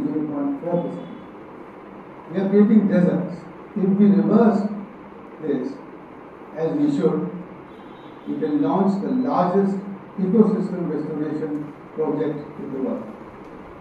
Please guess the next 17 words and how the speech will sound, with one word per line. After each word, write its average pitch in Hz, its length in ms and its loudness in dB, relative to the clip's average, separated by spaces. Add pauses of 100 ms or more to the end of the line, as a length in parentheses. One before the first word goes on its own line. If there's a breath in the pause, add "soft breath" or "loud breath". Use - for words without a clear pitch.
(680)
Synthetic 233 640 10
chemical-based 202 760 8
agriculture 143 840 0 (580)
has 147 140 -8
converted 160 760 2
twenty 214 440 10
percent 190 460 4
of - 160 0
our 160 160 -2
regions 147 420 0 (540)
into 139 240 -6
water-dark 156 880 0
zones, 143 380 0 (640)
suffering 202 400 8
from - 200 4
groundwater 170 680 2
scarcity 156 500 -4